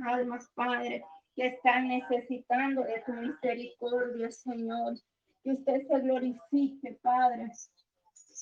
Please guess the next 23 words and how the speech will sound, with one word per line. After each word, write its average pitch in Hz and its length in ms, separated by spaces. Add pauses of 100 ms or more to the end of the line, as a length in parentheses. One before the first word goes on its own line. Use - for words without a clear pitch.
(120)
En 247 220
el 254 160
nombre 269 320
de 262 120
Jesús, 254 480
Dios 247 260
mío, 254 360
te 240 80
lo 233 160
pedimos, 240 600
Padre, 240 480 (420)
por 247 160
el 247 160
poder 247 460
de 247 120
tu - 180
palabra, 240 540
Señor, 240 540
extiende 254 680
tu 247 60
mano 247 420
poderosa, 233 720
Dios. 226 420